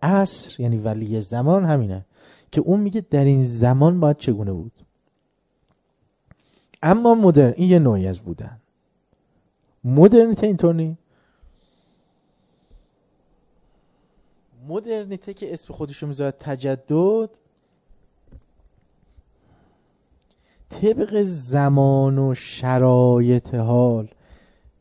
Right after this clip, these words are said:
و اون شناختی از انسان هست و اینا، انسان رو سیر نمیده. گفتم دو، انسان‌ها دو نوعن در این زمان، یا تحت تاثیر تمدن اسلامی هن،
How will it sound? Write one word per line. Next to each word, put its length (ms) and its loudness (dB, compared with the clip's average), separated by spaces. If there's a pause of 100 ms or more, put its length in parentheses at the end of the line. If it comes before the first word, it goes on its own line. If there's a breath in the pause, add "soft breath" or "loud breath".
و 120 -2
اون 240 0
شناختی 460 -2
از 160 0
انسان 420 -2
هست 260 -6
و 60 -8
اینا، 260 0 (380 soft breath)
انسان 340 -2
رو 60 -6
سیر 320 -2
نمیده. 280 -2 (100)
گفتم 320 -2
دو، 320 -2
انسان‌ها 720 -2
دو 160 0
نوعن 300 0
در 140 -6
این 140 -6
زمان، 440 -6 (140)
یا 160 0
تحت 360 -8
تاثیر 400 -12
تمدن 420 -4
اسلامی 500 -8
هن، 220 -6